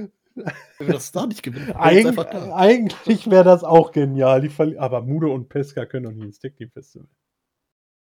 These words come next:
Speaker 1: Nee, das, das ist schon richtig. Also, wo-, wo-, welch-, bei welchen Matches haben wir gesagt, sind Qualifying-Matches? Sind einmal Rott und Flott gegen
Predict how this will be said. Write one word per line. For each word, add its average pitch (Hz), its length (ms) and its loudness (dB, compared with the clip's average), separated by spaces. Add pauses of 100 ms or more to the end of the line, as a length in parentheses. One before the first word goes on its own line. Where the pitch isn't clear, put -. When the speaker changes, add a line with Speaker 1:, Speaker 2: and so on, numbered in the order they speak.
(140)
Speaker 1:
Nee, 85 80 -20
das, 98 360 -20 (320)
das 107 140 -14
ist - 120 -20
schon - 160 -20
richtig. 104 260 -18
Also, 110 140 -8
wo-, 127 100 -10
wo-, 160 200 -10
welch-, 180 160 -10
bei 151 120 -4
welchen 190 220 -4
Matches 185 420 -10
haben 170 100 -8
wir 175 40 -12
gesagt, 165 180 -12
sind 160 160 -14
Qualifying-Matches? 160 920 -12
Sind 135 260 -14
einmal 127 180 -8
Rott 147 160 -8
und 147 120 -10
Flott - 240 -12
gegen 131 440 -6